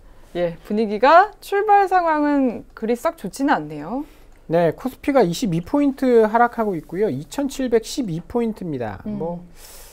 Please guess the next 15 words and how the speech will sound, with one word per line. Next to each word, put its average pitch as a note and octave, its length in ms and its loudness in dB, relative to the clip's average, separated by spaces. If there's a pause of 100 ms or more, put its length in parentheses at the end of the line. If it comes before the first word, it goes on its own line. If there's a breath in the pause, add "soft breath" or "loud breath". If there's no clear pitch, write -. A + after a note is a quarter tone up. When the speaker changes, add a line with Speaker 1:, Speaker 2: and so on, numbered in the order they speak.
(520 soft breath)
Speaker 2:
어, C3 480 -10
사실 A#3+ 420 -2
어제 E3 240 -2
이제 F3+ 140 -4
베어, F#3 440 0
베어마켓 B3+ 480 0
랠리가 G#3 640 0
거의 D3+ 160 0
끝나간다 B3 680 0
뭐 D3+ 140 -6
그런 F#3 260 -4
이야기를 D#3 540 2
좀 C#3 200 -8
드렸었는데 A2+ 1120 -6
Speaker 1:
음. - 40 -20